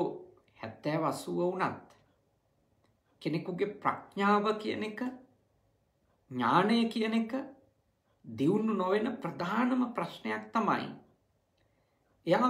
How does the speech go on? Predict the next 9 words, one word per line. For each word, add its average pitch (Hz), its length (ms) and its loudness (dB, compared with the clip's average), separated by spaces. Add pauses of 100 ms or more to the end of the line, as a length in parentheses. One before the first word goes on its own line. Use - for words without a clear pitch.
(140)
විවිධ 247 480 4
දේවල් 233 500 8
වල 269 220 10 (1600)
මුසපත් 302 560 6
වෙලා 120 340 2 (1400)
ලෝ-, 147 500 4
ලෝලත්වයකින් 294 1200 8
යුක්තව 240 480 6 (3000)
බැඳුණු, 170 680 6